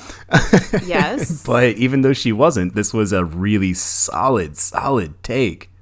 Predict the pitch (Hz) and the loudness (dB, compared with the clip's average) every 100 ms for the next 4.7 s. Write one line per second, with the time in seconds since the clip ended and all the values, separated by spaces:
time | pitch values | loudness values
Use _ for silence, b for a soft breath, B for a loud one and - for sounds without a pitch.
0 | - 185 180 - - - - - - 143 | -20 -4 -4 -4 -8 -20 -20 -20 -2 2
1 | 160 156 143 127 147 - - - - - | 6 6 6 4 2 -2 -10 -10 -20 -20
2 | - - - - - 110 104 104 123 147 | -20 -20 -20 -20 -6 -4 -2 0 -2 0
3 | 127 120 127 120 - 139 95 131 110 127 | -2 2 2 2 2 0 2 2 2 2
4 | 139 131 127 113 107 95 | 4 4 4 2 2 0